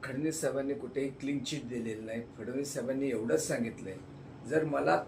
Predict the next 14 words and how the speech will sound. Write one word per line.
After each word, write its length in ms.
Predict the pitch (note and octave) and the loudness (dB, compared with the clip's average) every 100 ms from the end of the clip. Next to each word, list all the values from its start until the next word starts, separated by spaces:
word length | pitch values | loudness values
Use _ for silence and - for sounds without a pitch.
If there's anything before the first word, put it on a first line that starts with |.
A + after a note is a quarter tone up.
| - | 2
थोडं 260 | C#3 E3 | 12 12
जरी 260 | F3+ G3+ G#3+ | 12 12 10
शंका 360 | G#3 F3+ E3+ | 10 6 8
असती 440 | F3 - - A#2+ F#2+ - - - - | 6 6 0 -4 -4 -12 -14 -16 -8
की 120 | C#3+ D#3 | 6 6
ह्यामध्ये 420 | B2+ C#3+ C#3+ D3 | 8 4 4 2
कुठंतरी 540 | D3 B2+ - C3+ C#3+ | 0 -4 -4 -2 0
हे 180 | B2 C#3 | 8 8
आहेत, 300 | - A#2+ B2+ C3 | 8 4 2 0
तर 60 | C#3 | 0
मी 160 | C#3 | 0
कार्यक्रमाला 680 | D3 C3+ B2 C3+ D#3 D#3+ E3 | 2 4 4 4 4 8 10
आलो 180 | D3 C#3+ | 10 10
नसतो. 460 | C#3 B2 - G#2 | 6 4 0 -6